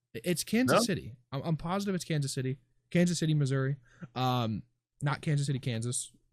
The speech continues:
Speaker 1: Uh, that might be a mistake you might make, uh, that I have a million times. Um, i-, it's like, yeah, it, it'll all happen. Spectrum has it in s-, available in some spots. Fiber or, uh, Fios has it, um,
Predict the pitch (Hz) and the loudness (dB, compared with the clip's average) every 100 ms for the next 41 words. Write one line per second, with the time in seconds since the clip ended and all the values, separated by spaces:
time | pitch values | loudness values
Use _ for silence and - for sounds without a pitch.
0 | - 92 - 104 110 110 98 92 104 - | -20 -14 -10 -6 -6 -4 -6 -4 -6 -6
1 | 95 101 85 95 90 _ - _ 71 71 | -6 -6 -6 -8 -8 _ -20 _ -12 -12
2 | - 98 98 90 90 90 90 87 90 90 | -6 -4 -4 -4 -6 -6 -6 -6 -8 -10
3 | - - - 151 151 143 127 - _ _ | -16 -20 -4 2 4 4 0 -8 _ _
4 | _ _ _ _ _ _ _ - 110 _ | _ _ _ _ _ _ _ -20 -20 _
5 | _ _ _ _ 98 - 104 98 _ 127 | _ _ _ _ -20 -20 -20 -20 _ -14
6 | - - 240 247 269 254 220 - _ _ | -12 -4 -2 2 4 4 2 -2 _ _
7 | - - 226 196 - 240 254 208 214 156 | -12 -6 -4 -2 2 2 4 2 2 2
8 | 170 190 - - 202 202 196 185 185 180 | 0 -2 -2 -2 0 0 0 2 2 2
9 | 175 - 170 156 160 156 151 147 143 - | 0 0 0 0 2 2 0 0 -2 0
10 | 135 - - - 156 165 151 - 131 117 | -2 -4 -10 -4 0 0 0 -2 0 -2
11 | - 147 160 147 139 139 131 127 - - | -2 -2 0 0 0 0 0 -2 -8 -20
12 | - _ 113 104 101 95 95 | -20 _ -6 -4 -4 -4 -6